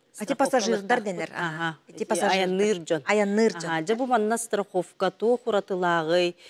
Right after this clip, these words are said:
Speaker 2: э, олох оң-, страховкаланыктаак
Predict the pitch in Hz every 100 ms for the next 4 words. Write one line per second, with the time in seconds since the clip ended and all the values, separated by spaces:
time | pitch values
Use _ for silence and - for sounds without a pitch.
0 | - - 139 160 156 147 104 69 64 57
1 | 170 190 202 - 101 90 190 - - 190
2 | 190 175 - 185 175 - - 147